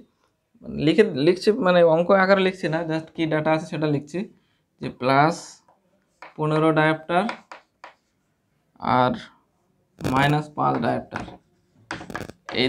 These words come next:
দুজন আছে। এ-, এ-, এ-, এই দুটি ক্ষমতা সম্পন্ন লেন্স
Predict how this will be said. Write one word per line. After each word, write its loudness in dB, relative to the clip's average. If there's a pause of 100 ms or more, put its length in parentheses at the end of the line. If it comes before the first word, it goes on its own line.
দুজন 2 (100)
আছে। -4 (1600)
এ-, 2 (320)
এ-, 0 (100)
এ-, -2 (200)
এই 4 (140)
দুটি 2 (280)
ক্ষমতা 0
সম্পন্ন -2 (120)
লেন্স 4